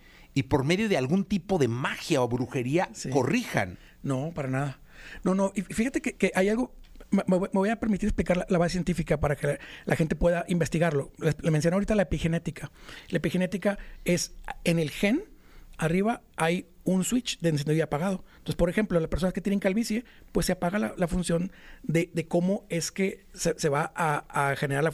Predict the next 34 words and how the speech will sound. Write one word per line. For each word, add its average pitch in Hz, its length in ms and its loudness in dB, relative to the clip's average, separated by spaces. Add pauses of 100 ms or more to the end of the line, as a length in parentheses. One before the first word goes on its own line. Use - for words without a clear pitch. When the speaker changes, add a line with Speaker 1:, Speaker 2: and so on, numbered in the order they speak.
Speaker 2:
la, 151 120 -2
el, 139 440 -2
el 139 460 -2
cabello. 196 400 0 (600)
Y 202 240 4
si 190 120 2
se 170 100 2
prende 196 240 2
la 269 60 0
función, 233 240 2
pues - 100 0
tenemos 208 220 0
cabello, 247 360 0 (100)
pero 175 140 2
también, 175 420 2 (540)
eh, 175 320 2
disminuye 233 520 2
la 285 100 0
función 262 500 0
y 220 80 -2
también 160 440 0 (200)
la 151 120 2
aumenta 175 580 2 (100)
en 160 160 2
grados. 175 440 0 (360)
Entonces, 185 520 0 (540)
la 185 220 2
percepción 220 540 0
que 240 100 0
yo 214 120 2
tenga 196 200 2
en 170 100 0
mi 143 60 0
ambiente, 180 560 0